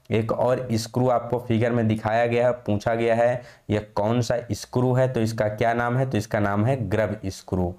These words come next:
इसे क्या कहते हैं? तो इसे ग्रब स्क्रू के नाम से जाना जाता है। जो क्वेश्चन नंबर फ़िफ़्टीन है इसका उत्तर हो जाएगा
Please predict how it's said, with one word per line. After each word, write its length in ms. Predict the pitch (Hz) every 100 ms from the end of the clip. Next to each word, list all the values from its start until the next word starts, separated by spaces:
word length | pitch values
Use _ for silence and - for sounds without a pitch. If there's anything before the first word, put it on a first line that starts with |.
| - - _ -
इसे 120 | 113
क्या 160 | 113 113
कहते 320 | 120 117 127
हैं? 200 | 127 151
तो 120 | -
इसे 240 | 113 120 135
ग्रब 500 | 98 120 123 127 -
स्क्रू 380 | 107 - 107 107
के 140 | 110 104
नाम 280 | 98 98 98
से 340 | - 160 - - - -
जाना 400 | 104 107 101 95
जाता 300 | 92 92 92
है। 140 | 90 90
जो 80 |
क्वेश्चन 300 | 92 101 107
नंबर 120 | 104 98
फ़िफ़्टीन 380 | 98 - 117 113
है 60 |
इसका 200 | 113 113
उत्तर 200 | 104 110
हो 120 | 104
जाएगा 400 | 104 104 104 143